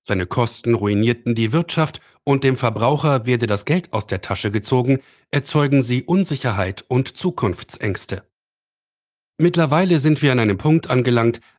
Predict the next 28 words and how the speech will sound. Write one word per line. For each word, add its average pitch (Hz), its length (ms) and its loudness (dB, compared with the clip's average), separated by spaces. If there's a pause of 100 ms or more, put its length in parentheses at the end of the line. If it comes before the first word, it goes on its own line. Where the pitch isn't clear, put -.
an 147 160 2
dem 143 160 4
sich 135 160 0
die 139 100 0
meisten 156 440 2
Menschen 135 360 2
eher 147 340 2
vor 123 240 0
der 123 200 -2
Energiewende 110 720 2
gruseln 110 520 0 (200)
als 110 260 0
vor 107 220 0
den 101 180 -2
Folgen 110 400 0
der 104 140 0
globalen 104 500 0
Erwärmung. 107 640 -2 (720)
Warum 143 360 2
diese 147 260 0
Einstellung 127 540 0
fatal 165 440 -2
ist 92 280 -10 (160)
und 98 240 -2
jeglicher 120 440 0
sachlichen 104 520 -2
Grundlage 104 560 0
entbehrt, 120 480 0